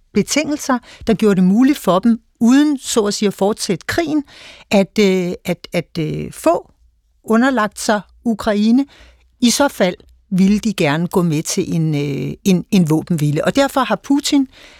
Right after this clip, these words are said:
han er jo en snedig ræd, sagt, at, øh, jamen, han er da helt vild med ideen om, at der skal være en våbenhvile. Der er altså bare nogle ting, han bliver nødt til at sige, og, øh, og det er, at sådan en våbenhvile, den skulle ukrainerne jo ikke kunne bruge på at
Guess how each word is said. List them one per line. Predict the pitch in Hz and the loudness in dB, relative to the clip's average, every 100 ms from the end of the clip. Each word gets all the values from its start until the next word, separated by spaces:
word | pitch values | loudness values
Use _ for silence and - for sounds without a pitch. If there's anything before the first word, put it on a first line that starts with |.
| - _ | -20 _
han | - 196 | 0 2
er | 208 | 4
jo | |
en | 190 | 2
snedig | - 214 214 254 262 | 0 0 2 2 0
ræd, | 190 254 | -2 -2
sagt, | - 208 - | -4 -6 -4
at, | 190 190 - | -6 -6 -4
øh, | 180 175 - - | -4 -4 -8 -2
jamen, | 220 247 233 | 0 0 -2
han | 214 | -2
er | 208 | -2
da | |
helt | 202 254 226 | -2 -4 -2
vild | 226 | -2
med | 214 170 | -2 -4
ideen | 165 196 165 156 | -4 -4 -4 -6
om, | 175 165 - | -4 -6 -6
at | - - | -8 -4
der | 175 | -4
skal | - 170 | -2 -2
være | 170 175 - | -2 -2 0
en | 185 | 2
våbenhvile. | 190 180 180 170 | 2 0 -2 -2
Der | 185 | 0
er | 208 | 0
altså | 214 220 | 0 -4
bare | 208 208 | -2 0
nogle | 208 | 0
ting, | - 220 196 | -2 -4 -4
han | 190 | -4
bliver | 190 | -2
nødt | 196 190 | -4 -4
til | - | -8
at | 202 | -6
sige, | - 185 202 180 | -4 -4 -4 -4
og, | 175 175 | -4 -2
øh, | 175 - | -4 -6
og | - | -2
det | 226 | 0
er, | 190 208 - - - - | 0 -2 -6 -20 -14 -4
at | 202 - | -2 0
sådan | 247 233 | 2 2
en | |
våbenhvile, | 226 185 220 185 180 180 - | 2 2 0 0 -4 -6 -2
den | 214 214 | -2 -2
skulle | - 214 202 | -4 -4 -4
ukrainerne | - 220 220 220 | -2 -2 0 0
jo | 196 | 0
ikke | 214 | -2
kunne | - 196 | -4 -4
bruge | 220 220 | 0 0
på | - 220 196 - | 0 -2 -2 -2
at | 190 | -4